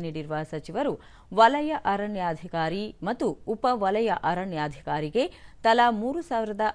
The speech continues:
ಐನೂರು, ಅರಣ್ಯ ರಕ್ಷಕರಿಗೆ ಎರಡು ಸಾವಿರದ ಏಳ್ನೂರು ಹಾಗೂ ಡಿ ದರ್ಜೆ ನೌಕರರಿಗೆ ಎರಡು ಸಾವಿರ ರೂಪಾಯಿಗಳ ಮಾಸಿಕ ಭತ್ಯೆ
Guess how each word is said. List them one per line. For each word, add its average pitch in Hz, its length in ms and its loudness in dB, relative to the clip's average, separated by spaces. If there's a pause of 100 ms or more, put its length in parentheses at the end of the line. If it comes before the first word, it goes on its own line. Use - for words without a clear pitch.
(160)
ಐನೂರು, 185 340 -2 (420)
ಅರಣ್ಯ 269 340 2 (120)
ರಕ್ಷಕರಿಗೆ 175 600 -6 (200)
ಎರಡು 220 220 -2
ಸಾವಿರದ 233 360 -6 (180)
ಏಳ್ನೂರು 160 360 -2 (140)
ಹಾಗೂ 226 260 2 (460)
ಡಿ 269 100 0 (160)
ದರ್ಜೆ 180 320 0 (220)
ನೌಕರರಿಗೆ 185 580 -2 (420)
ಎರಡು 262 220 0
ಸಾವಿರ 185 360 -4
ರೂಪಾಯಿಗಳ 160 420 -2 (380)
ಮಾಸಿಕ 240 420 0 (240)
ಭತ್ಯೆ 180 340 -4